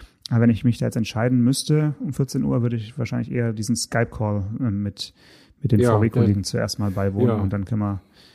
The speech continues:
Speaker 1: dann nächste Woche auf jeden Fall darüber sprechen und, äh, vielleicht, ich habe jetzt die Sperrfristen nicht, äh, vor Augen, vielleicht dann auch schon über die Porsche-Modelle. Mal gucken.
Speaker 2: Mhm. Welche G T S Modelle sind es denn?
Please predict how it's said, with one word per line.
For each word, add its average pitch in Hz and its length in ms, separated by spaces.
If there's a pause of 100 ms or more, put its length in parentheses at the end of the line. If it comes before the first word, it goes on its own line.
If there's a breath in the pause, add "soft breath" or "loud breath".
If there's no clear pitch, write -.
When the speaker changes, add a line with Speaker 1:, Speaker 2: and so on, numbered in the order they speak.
(220 soft breath)
Speaker 1:
dann 110 140
nächste 110 320
Woche 113 160
auf 110 80
jeden 110 120
Fall 107 180
darüber 123 440
sprechen 127 440
und, 127 260
äh, 117 260
vielleicht, 120 880
ich - 200
habe 120 100
jetzt - 200
die 117 220 (1040 soft breath)
Sperrfristen 127 640
nicht, 123 260
äh, 123 120
vor 113 240
Augen, 127 240
vielleicht 113 380
dann - 80
auch 113 120
schon 117 220
über 120 160
die 113 80
Porsche-Modelle. 104 760
Mal 113 100
gucken. 120 300 (100)
Speaker 2:
Mhm. 117 400 (260 loud breath)
Welche 123 260
G 127 160
T 139 140
S 131 160
Modelle 120 340
sind 156 220
es 107 100
denn? 92 280